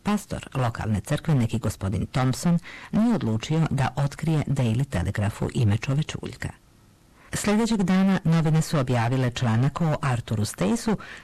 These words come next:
i fotografiju čovečuljka visokog jedva više od metar i po, ogrnuto kaputom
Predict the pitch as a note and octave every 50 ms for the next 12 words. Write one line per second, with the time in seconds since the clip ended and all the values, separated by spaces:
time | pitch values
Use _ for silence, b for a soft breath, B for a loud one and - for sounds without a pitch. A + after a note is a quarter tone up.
0 | B B - G#3 G#3+ - - - - G3+ - F3+ D#3+ E3 E3+ F#3 G3 - - A3
1 | G#3+ F3+ D3 - - - - - D3 C3+ B2 A#2+ - - A2+ G2 G2 A2+ - -
2 | F3+ F3+ D#3+ B2+ - - C#3 C#3 D3+ C3 A#2+ B2+ C3+ C3 - B2 A2 - C#3 C#3+
3 | C3 - - B2+ A#2+ - - B2+ B2 A2+ - - C#3+ B2+ A#2 G#2+ - - G2 G2+
4 | - - B2 B2 A2+ - - - - B B B B B - G#3+ G3+ G3+ G#3+ F3+
5 | - G#2+ - G2+ F2+ - G2 G2 - - E3 G3+ - - B3 A#3 A3